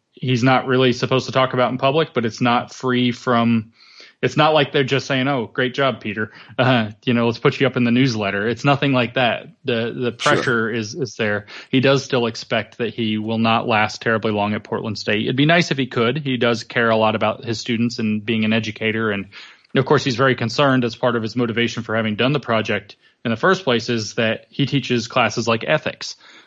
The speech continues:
Speaker 1: And so he can't teach ethics properly.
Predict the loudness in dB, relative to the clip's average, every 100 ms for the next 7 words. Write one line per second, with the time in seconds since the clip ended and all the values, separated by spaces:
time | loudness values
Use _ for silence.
0 | _ _ -4 -2 0 2 4 2 0 0
1 | -2 0 -2 -2 -2 -4 -2 -4 -2 0
2 | -2 0 0 0 -2 -4 -4 -6